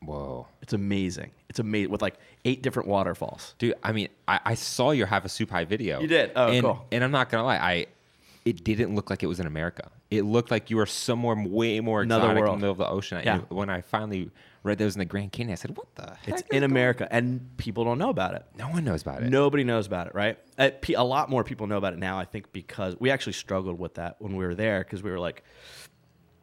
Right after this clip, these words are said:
Speaker 2: "If you post this, like, a lot of people are gonna find out," and it's kind of uncool to, at least it is now, to, like,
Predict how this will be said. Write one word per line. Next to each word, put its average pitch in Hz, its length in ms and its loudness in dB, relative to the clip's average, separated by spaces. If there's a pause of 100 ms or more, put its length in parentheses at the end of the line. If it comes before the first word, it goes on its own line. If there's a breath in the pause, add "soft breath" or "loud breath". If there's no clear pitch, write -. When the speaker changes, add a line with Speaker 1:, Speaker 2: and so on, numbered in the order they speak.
(260)
Speaker 2:
"If 139 140 -12
you 127 80 -2
post - 440 0
this, - 540 -2 (1300 soft breath)
like, 92 160 -8
a 101 60 -2
lot 139 280 4
of 113 60 2
people 123 200 0
are 104 40 0
gonna 98 140 0
find 95 260 -2
out," 110 280 2
and 98 220 -8 (160)
it's 113 140 -2
kind 190 220 2
of 131 140 2
uncool 113 840 0
to, 95 340 -6 (380)
at 117 60 -6
least 113 180 -2
it 104 80 0
is 92 180 -4
now, 92 300 -4
to, - 160 -4
like, 95 260 -2